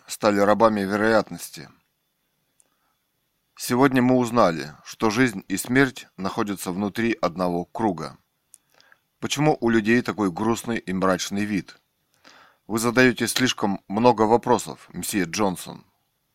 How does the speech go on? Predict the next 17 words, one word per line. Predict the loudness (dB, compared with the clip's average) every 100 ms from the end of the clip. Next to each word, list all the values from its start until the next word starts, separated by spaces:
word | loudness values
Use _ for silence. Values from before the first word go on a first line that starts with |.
| _ _ _ -14
Что | -8 4 6
они | 6
сделали? | 2 4 4 4 -2 -10 _ _ _ _ _ _
Их | -6 -4
приговорили | -2 0 4 4 4 2
к | -4
смерти. | -6 -2 -2 -4 -18 -20 _ _ -20 _ _
Только | -2 0 2
мужчин? | 0 -2 0 -2 -4 -12 _ _ _ _ _ _
Обычно | 2 2 0 0 0
на | 0 -2
пятьдесят | -4 -6 -4 -2 -2
мужчин | -4 -4 -6 -8
приходится | -10 -6 -6 -6 -12 -8
только | -6 0 0
одна | 0 -4 -6 -6
женщина. | -8 -4 -4 -4 -12 -16 -20